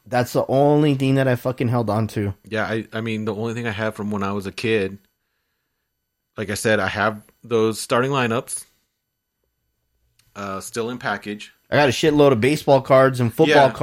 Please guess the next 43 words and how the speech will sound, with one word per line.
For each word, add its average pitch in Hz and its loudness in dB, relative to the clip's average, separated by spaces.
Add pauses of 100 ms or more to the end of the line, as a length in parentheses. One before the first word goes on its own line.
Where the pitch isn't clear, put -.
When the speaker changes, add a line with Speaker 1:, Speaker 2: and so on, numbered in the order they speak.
(140)
Speaker 1:
cards 123 2
Speaker 2:
say, 123 4
Speaker 1:
that 113 4
Speaker 2:
oh 131 2
God, 117 0
I 117 2
have 107 -4
boxes 127 2
Speaker 1:
aren't 135 4
worth 123 2
Speaker 2:
and 107 -4
Speaker 1:
dick 104 4
Speaker 2:
boxes. 113 2
Speaker 1:
right 113 4
now. 110 -2
Speaker 2:
Yeah, 117 4
I - 2
have 101 -4
boxes - 0
and - -6
boxes 110 0
of 208 -4
Speaker 1:
<laughs> - 0
Speaker 2:
cards. 101 -2 (600)
Um, 101 -4 (680)
I 104 -12
still 113 -4
have 113 0
all 117 -2
my 113 0
comics 107 -2
from 101 -12
when 98 -6
I 95 -6
was 98 -8
a 98 -12
kid, 98 -8 (680)
which - -12
those 104 -6
are 104 -6
worth 95 -6
some 92 -14
money. 90 -12